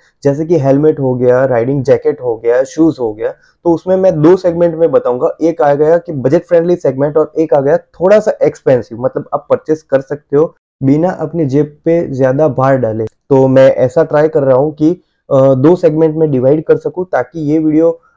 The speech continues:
आपके लिए बहुत helpful हो और आपको अपने लिए riding gears और बाकी सारी एसेसरीज choose करने के लिए आपको एक सही वे मिले। तो जैसे कि आप देख रहे हो पीछे, तो मैं सारी चीजें cover करने वाला हूँ, तो प्लीज video में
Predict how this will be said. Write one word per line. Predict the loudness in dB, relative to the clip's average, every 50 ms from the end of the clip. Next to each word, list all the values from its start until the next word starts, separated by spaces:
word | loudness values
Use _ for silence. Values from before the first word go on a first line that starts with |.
| -6 -6
आपके | -6 -2 -2 0
लिए | 0 0
बहुत | 0 0 0 0 0 0 -2
helpful | -2 -2 -2 -2 _ -4 -2 -2 0
हो | 0 -2 -4 -4 _ _ _ _ _ 0
और | 0 0 0
आपको | 0 -2 -4 -4 -6 _ -4 -4
अपने | -2 -2 -2 -4 -4 -4 -2 -2 0
लिए | 0 0 2 2 2
riding | 2 2 0 0 0 -2 -2 0
gears | 2 2 2 2 2
और | -2 -2
बाकी | 0 0 -4 -4 -6 -12 -8
सारी | -4 -2 -2 0 0
एसेसरीज | -2 -2 -4 -8 -6 -4 -4 -4 -6 _
choose | -2 -2 -2 -2 -2
करने | -2 -2 0 2 2 0 0
के | -2 -2 -4 -2
लिए | -2 0 0 2 2 0
आपको | 0 -2 -6 -8 -8 _ -8 -8 -6 -4
एक | -4 -4 -6 _
सही | -8 -2 -2 -2 0 0 -2 -2 -4 _ -4
वे | 0 0 2 2
मिले। | 2 0 -2 -4 -4 -8
तो | -8 _ -4 0
जैसे | 0 0 0 0 0
कि | 0
आप | 0 0 2
देख | 2 2 2 4
रहे | 4 4
हो | 4 4
पीछे, | 2 -4 -6 -2 -2 -2
तो | -2 -2 _ _ _ -4 0 2
मैं | 2 2 2
सारी | 2 0 0 2 2 2 0
चीजें | 0 0 0 0 0 0
cover | 2 2 2 2
करने | 2 0 0 0 0
वाला | -2 -2 -2 -2 -4
हूँ, | -4 -4
तो | -6
प्लीज | -4 0 -2 -2 -2 -2
video | -4 -2 0 0 0
में | -2 -2